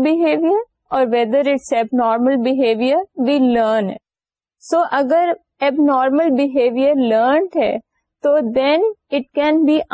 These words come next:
unlearned as well. So environment plays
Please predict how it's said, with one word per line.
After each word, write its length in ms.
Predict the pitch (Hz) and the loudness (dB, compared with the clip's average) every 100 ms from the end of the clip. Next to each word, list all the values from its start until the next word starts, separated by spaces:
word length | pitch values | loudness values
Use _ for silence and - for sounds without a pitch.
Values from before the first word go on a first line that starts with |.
| 254 | -2
unlearned 680 | 302 320 254 233 233 247 - | 0 2 2 2 2 0 -2
as 160 | 226 - | -4 -4
well. 200 | 226 - - _ _ - | -4 -4 -6 _ _ -2
So 160 | 294 - 277 254 | -2 -2 -2 0
environment 880 | 220 220 220 262 330 359 381 392 - | 0 -2 -2 0 0 2 2 -2 0
plays 440 | 277 240 262 - | 0 2 0 0